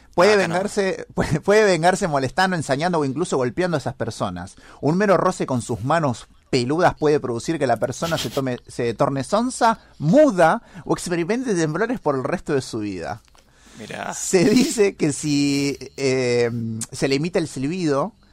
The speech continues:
Speaker 1: el po-, porque
Speaker 2: Mm.
Speaker 1: tiene un sonido el se-, el pombero particular,
Speaker 2: Claro.
Speaker 1: el pombero puede contestar de manera enloquecedora por eso y para no ofenderle, la gente creyente prefiere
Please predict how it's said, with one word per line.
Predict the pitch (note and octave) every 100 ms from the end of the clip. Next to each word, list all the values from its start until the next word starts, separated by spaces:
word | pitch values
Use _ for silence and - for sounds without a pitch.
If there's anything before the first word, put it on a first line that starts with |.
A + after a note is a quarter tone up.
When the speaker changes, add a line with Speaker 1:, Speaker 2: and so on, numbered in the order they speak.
| _
Speaker 1:
el | - G#2
po-, | G#2+
porque | B2 B2
Speaker 2:
Mm. |
Speaker 1:
tiene | D3+ C#3+
un | A2+
sonido | A#2 A2+ G#2+
el |
se-, | - G2+ A2
el | G2 F#2+
pombero | F#2+ G2 G#2 G2
particular, | G2 A#2+ D#3 E3
Speaker 2:
Claro. | A2+ F#2+
Speaker 1:
el | B2+
pombero | C3+ D#3 F#3
puede | F3+ F3
contestar | D3+ C3+ C3 E3+
de | D3+
manera | B2+ D3 E3 -
enloquecedora | B2 A#2+ A#2+ - D#3+ B2+
por | A2+ B2+
eso | C#3+ D#3
y |
para | A#2 A2
no | C3+
ofenderle, | - B2 D#3+ D#3
la | A2+
gente | D#3 D3
creyente | B2 A2 D3 D#3
prefiere | A#2 - C#3+ C#3